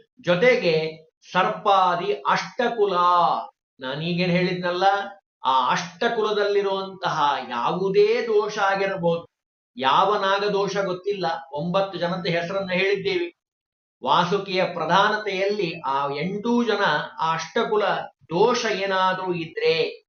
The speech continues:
ಅವೆಲ್ಲವೂ ಪರಿಹಾರ ಆಗಲಿ. ದೋಷ ಏನೇನು ಅಂತ ಸ್ವಲ್ಪ ವಿಸ್ತಾರವಾಗಿ ಹೇಳ್ತಾರೆ ಸಂಕಲ್ಪದಲ್ಲಿ. ಅಂದ್ರೆ ಆಶ್ಲೇಷ ಬಲಿ ಮಾಡ್ಲಿಕ್ಕೆ ಇವೆಲ್ಲ ಕಾರಣಗಳು.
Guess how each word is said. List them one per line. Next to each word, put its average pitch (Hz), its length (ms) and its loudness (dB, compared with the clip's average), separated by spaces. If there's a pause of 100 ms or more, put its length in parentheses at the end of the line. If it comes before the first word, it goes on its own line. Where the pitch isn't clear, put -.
(300)
ಅವೆಲ್ಲವೂ 185 560 2
ಪರಿಹಾರ 185 420 4
ಆಗಲಿ. 151 600 0 (1300)
ದೋಷ 277 400 4
ಏನೇನು 220 640 2
ಅಂತ 185 280 -2 (440)
ಸ್ವಲ್ಪ 226 240 -2
ವಿಸ್ತಾರವಾಗಿ 180 840 0
ಹೇಳ್ತಾರೆ 175 480 0
ಸಂಕಲ್ಪದಲ್ಲಿ. 170 800 -4 (240)
ಅಂದ್ರೆ 170 180 -2
ಆಶ್ಲೇಷ 196 640 0 (220)
ಬಲಿ 180 240 0
ಮಾಡ್ಲಿಕ್ಕೆ 170 840 -2 (160)
ಇವೆಲ್ಲ 156 400 -2
ಕಾರಣಗಳು. 156 800 0